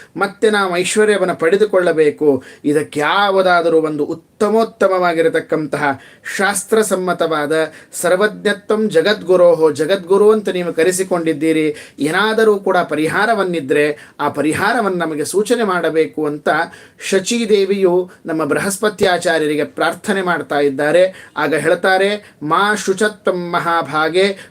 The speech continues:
ಪೂರ್ವಕರ್ಮಾನುರೋಧತಃ ಸುಖಂ ದುಃಖಂ ಭವತ್ತೇವ ನ ಶೋಚೇತ್ ಬುದ್ಧಿಮಾನ್ ಜನಃ ತವ ಸಾಧ್ವಿ ಮಹತ್ಶ್ರೇಯೋ ಭವಿಷ್ಯತಿ ನ ಸಂಶಯಃ.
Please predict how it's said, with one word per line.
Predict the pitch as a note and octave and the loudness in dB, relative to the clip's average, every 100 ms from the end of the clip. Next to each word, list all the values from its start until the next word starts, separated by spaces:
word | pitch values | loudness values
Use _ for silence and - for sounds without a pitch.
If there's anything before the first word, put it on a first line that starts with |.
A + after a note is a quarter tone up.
| _ | _
ಪೂರ್ವಕರ್ಮಾನುರೋಧತಃ | F#3+ A#3 A#3+ A#3 F#3 F3+ F3+ F3 E3+ E3+ D#3+ D3 D3 E3 F3+ F#3 G3 - - - - | -2 2 2 2 2 0 0 -2 -2 -2 0 2 0 0 0 -2 -4 -8 -18 -10 0
ಸುಖಂ | F3+ G3+ G3+ G#3 G#3+ G#3+ F3 | 0 0 -4 -4 -4 -4 -2
ದುಃಖಂ | F#3 - G3 F#3+ F#3+ | -4 -2 -2 -2 -2
ಭವತ್ತೇವ | F3+ F3 F#3+ - - G3 A#3 G3+ C#3 - - - | -2 -2 -2 -6 -4 0 2 2 -2 -6 -16 -6
ನ | E3 | -2
ಶೋಚೇತ್ | F3+ F#3 F#3 G#3 G#3 G#3+ A3 G#3+ | 2 4 2 2 4 4 2 -2
ಬುದ್ಧಿಮಾನ್ | B2+ D#3 - F#3+ F#3+ F#3+ F#3+ F#3+ | -6 -8 0 2 4 2 0 -2
ಜನಃ | F#3 G3 E3+ D#3 E3+ C3 - - _ | 0 0 0 0 0 -2 -8 -20 _
ತವ | D3 E3 | -2 0
ಸಾಧ್ವಿ | F#3 G3 F#3+ - G#3 G#3 G#3 G#3+ - _ | 0 0 -2 -4 -4 -2 -2 -4 -6 _
ಮಹತ್ಶ್ರೇಯೋ | D#3 D#3+ F#3+ - F#3 F3+ F3+ F3+ F3+ F#3 - C#3 | -4 -4 -4 0 2 4 4 4 4 0 -8 -6
ಭವಿಷ್ಯತಿ | D3 G#3 G3 - F3 F3 | 0 2 0 0 0 0
ನ | F#3+ F3 | 0 -2
ಸಂಶಯಃ. | F3 E3 D3+ D#3 C#3+ | -4 -8 -4 -2 -2